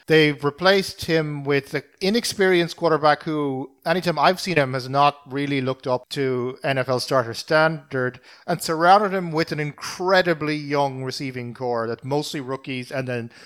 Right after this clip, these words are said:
an occasional second-year player in, in Watson or Dobbs unless the, the running, they completely turn this into a running game and build themselves around A J Dillon and Aaron Jones, which I can,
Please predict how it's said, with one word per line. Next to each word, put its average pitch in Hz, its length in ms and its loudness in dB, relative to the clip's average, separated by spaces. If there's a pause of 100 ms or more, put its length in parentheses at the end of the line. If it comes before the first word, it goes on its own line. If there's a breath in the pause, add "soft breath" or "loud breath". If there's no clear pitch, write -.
(180 loud breath)
an 139 140 0
occasional 131 880 -2
second-year 123 640 -4
player 117 320 -4
in, 113 160 -12
in 120 140 -8
Watson 117 480 -4
or 113 180 -12
Dobbs 113 420 -4 (320)
unless 208 480 2
the, 185 260 -2
the 156 100 -2
running, 170 380 0
they 151 140 0
completely 185 680 -6
turn 160 200 0
this 147 140 -4
into 135 180 -6
a 127 60 -6
running 135 260 -4
game 127 240 -2
and 117 160 -10
build 143 220 0
themselves 127 380 -4
around 123 300 -2
A 120 100 -2
J 120 120 -10
Dillon 120 240 -6
and 117 100 -8
Aaron 117 220 -4
Jones, 117 300 -8
which 127 140 -10
I 170 60 -2
can, 147 280 -6